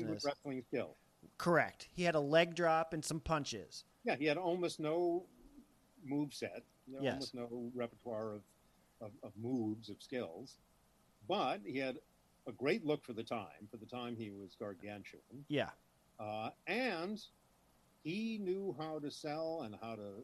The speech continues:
Speaker 2: how to feed. I mean, these are inside terms, but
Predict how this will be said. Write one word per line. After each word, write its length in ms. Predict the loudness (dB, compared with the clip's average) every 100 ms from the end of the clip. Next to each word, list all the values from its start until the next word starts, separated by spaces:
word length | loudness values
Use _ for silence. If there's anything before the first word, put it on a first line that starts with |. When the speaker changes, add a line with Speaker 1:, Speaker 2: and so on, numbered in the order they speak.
| -12
Speaker 2:
how 60 | -12
to 80 | -12 -16 _ _ _ _ _ _ _ _ _ _ _ _ _
feed. 380 | -4 -2 -2 -2
I 60 | -2
mean, 180 | -4 -4
these 180 | -6 -8
are 120 | -8
inside 400 | -8 -6 -6 -6 -10
terms, 320 | -12 -12 -16
but 120 | -12